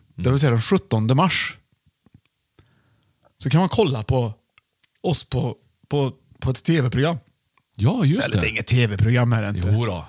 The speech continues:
Speaker 1: Nej, det är det inte. Det är på, i Facebook.
Speaker 2: Ja.
Speaker 1: Ja, ett dataprogram.
Speaker 2: Fast det är ju som ett T V-program.
Speaker 1: Ja, fast på Facebook.
Speaker 2: Ja,
Speaker 1: Ja.
Speaker 2: just det.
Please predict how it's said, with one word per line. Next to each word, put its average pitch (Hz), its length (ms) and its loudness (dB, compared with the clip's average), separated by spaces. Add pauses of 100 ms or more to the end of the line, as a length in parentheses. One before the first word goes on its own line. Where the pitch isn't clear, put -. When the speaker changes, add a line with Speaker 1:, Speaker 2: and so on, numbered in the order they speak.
Speaker 1:
Nej, 135 200 2
det 131 100 0
är 127 160 0
det 113 60 -2
inte. 110 200 -6
Det 113 100 0
är 117 80 0
på, 113 280 -2
i 110 180 -6
Facebook. 104 540 -4 (200)
Speaker 2:
Ja. 113 340 -2
Speaker 1:
Ja, 101 200 -6 (240)
ett 117 80 -4
dataprogram. 107 320 -2 (160)
Speaker 2:
Fast 104 60 0
det 95 140 0
är 117 40 2
ju 131 60 2
som 147 120 -2
ett 147 120 -2
T 135 160 2
V-program. 90 360 -2
Speaker 1:
Ja, 127 100 4
fast 113 220 0
på 107 100 0
Facebook. 101 420 -4
Speaker 2:
Ja, 110 340 2
Speaker 1:
Ja. 92 200 -8 (160)
Speaker 2:
just 139 200 -2
det. - 80 -10